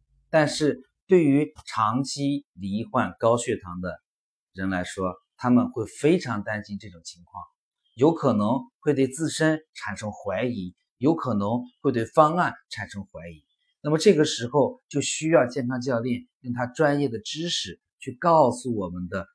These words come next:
调理患者们，这是一个正常现象。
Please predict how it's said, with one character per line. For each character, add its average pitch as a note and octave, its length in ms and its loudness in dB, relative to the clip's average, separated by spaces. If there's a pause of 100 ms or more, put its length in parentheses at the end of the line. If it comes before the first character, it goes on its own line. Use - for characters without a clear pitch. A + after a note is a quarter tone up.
调 G2+ 360 -6
理 G#2+ 180 -2
患 G#2 240 -8
者 E2+ 140 -16
们， - 80 -20 (720)
这 D3+ 120 2
是 C3 180 0
一 B2 120 0
个 B2 120 -2
正 C3 260 -10
常 G#2 180 -8
现 G#2+ 300 -8
象。 G#2+ 260 -8